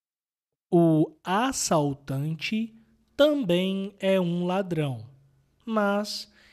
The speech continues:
ele rouba bancos,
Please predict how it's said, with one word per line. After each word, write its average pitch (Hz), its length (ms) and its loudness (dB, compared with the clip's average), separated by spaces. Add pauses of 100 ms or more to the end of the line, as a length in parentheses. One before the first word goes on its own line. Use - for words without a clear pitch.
(200)
ele 233 380 0
rouba 160 540 0
bancos, 175 1160 -6